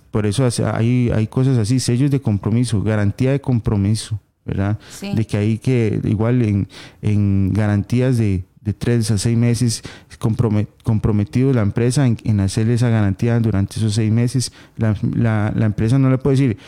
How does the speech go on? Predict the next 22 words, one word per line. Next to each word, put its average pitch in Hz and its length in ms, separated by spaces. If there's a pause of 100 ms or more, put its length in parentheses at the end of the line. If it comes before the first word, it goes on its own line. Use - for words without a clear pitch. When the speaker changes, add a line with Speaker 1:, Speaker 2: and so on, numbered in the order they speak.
(220)
Speaker 1:
"En, 110 480
faltan 127 420
tres 135 180
días", 135 320
y 123 60
él 117 100
dice, 117 300
"Pero 107 240
es 104 80
que 143 140
faltan 139 320
tres 131 180
días 139 240
para 123 180
la 110 80
garantía". 104 380
No, 110 300
porque 101 240
usted 104 200
se 113 80
está 120 220
comprometiendo 127 840